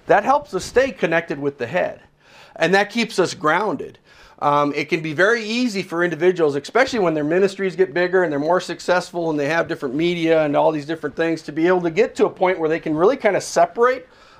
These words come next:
a little bit and kinda have their own little thing because they almost have their own body, and so they can be the head. Um, and we need more and more for all, uh, the leaders, for all,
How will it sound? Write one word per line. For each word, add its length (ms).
a 80
little 200
bit 340
and 120
kinda 220
have 180
their 140
own 160
little 200
thing 300
because 320
they 120
almost 280
have 160
their 180
own 240
body, 460
and 160
so 160
they 180
can 380
be 140
the 120
head. 300
Um, 400
and 240
we 140
need 340
more 380
and 140
more 580
for 240
all, 580
uh, 220
the 180
leaders, 560
for 240
all, 540